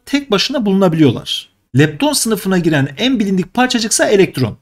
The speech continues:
Ki bildiğiniz üzere elektron doğada tek başına bulunabiliyor. Elektron dışında müyon, tau da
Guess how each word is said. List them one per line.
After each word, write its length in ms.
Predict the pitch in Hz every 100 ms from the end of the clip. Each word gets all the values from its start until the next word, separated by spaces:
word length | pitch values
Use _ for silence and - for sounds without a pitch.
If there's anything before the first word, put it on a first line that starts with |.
| _
Ki 220 | - 214
bildiğiniz 460 | 185 175 202 254 220
üzere 400 | 175 165 240 254
elektron 500 | 214 226 - 226 269 -
doğada 280 | 202 175 175
tek 200 | 240 233
başına 340 | 160 247 247
bulunabiliyor. 480 | 185 185 151 117 - - -
Elektron 480 | 151 147 - 262 247
dışında 360 | - 208 208
müyon, 540 | 214 165 202 214 226 254 -
tau 300 | 185 220 214
da 240 | 170 113